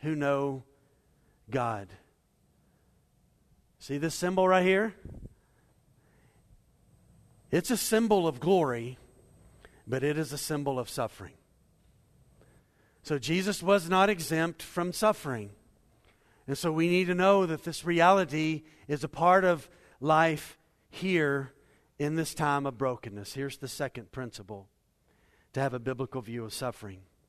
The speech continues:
Suffering is set forth by Jesus as a central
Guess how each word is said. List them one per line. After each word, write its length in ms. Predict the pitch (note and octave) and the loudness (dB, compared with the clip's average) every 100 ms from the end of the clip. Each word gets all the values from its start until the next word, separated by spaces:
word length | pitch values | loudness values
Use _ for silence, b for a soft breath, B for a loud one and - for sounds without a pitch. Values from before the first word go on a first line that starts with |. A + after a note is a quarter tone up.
| _ _ b b b b b | _ _ b b b b b
Suffering 640 | - E3+ - D#3+ E3 F3 - _ _ _ _ _ _ - | 2 2 2 0 0 -4 -14 _ _ _ _ _ _ -8
is 160 | C#3 - | -6 -6
set 300 | - F3+ - | 0 0 0
forth 420 | - E3 D#3+ - | -4 -2 -2 0
by 220 | D3 C#3 | 0 0
Jesus 800 | A2 D3 C#3 G#2 A2+ - - - _ b b b b b b b | -4 -8 -8 -8 -12 -12 -12 -16 _ b b b b b b b
as 180 | D3+ C3+ | -4 -2
a 140 | C3 A#2+ | -2 -2
central 960 | - - - F3 G3 - F#3+ F#3 | -4 -4 -2 -2 -2 -2 0 0